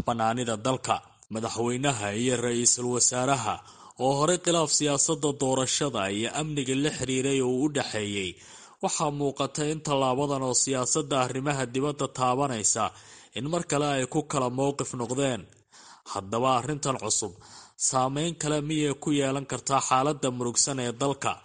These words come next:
Waxaan su-aashaasi weydiiyey Xasan Mudane, oo ah bare cilmiga siyaasadda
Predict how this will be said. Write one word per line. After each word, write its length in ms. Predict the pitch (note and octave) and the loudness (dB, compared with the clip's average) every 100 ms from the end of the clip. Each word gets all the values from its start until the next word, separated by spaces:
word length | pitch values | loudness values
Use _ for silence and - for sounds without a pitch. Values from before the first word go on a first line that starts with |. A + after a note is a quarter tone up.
| - - - - - | -20 -20 -20 -20 -12
Waxaan 320 | F#2+ - A2+ | -6 -4 -2
su-aashaasi 680 | G#2+ A#2 C3+ C3+ C3 A#2+ - | 0 2 2 2 0 2 2
weydiiyey 520 | C#3+ B2+ A#2 B2 C3+ | 2 0 0 0 0
Xasan 400 | C3 D3 C#3+ C#3+ A#2+ | 2 2 2 0 -4
Mudane, 360 | A2 G#2+ G2+ F#2+ - - - - | -4 -2 -2 -6 -10 -20 -20 -6
oo 140 | B2+ C3+ | 0 2
ah 180 | D#3+ D#3 | 2 0
bare 220 | C#3+ E3 | 0 0
cilmiga 420 | D3 D#3+ D3 C#3 | 0 0 0 0
siyaasadda 600 | B2 C3+ C3+ B2+ E3+ C3 | 0 2 0 0 0 0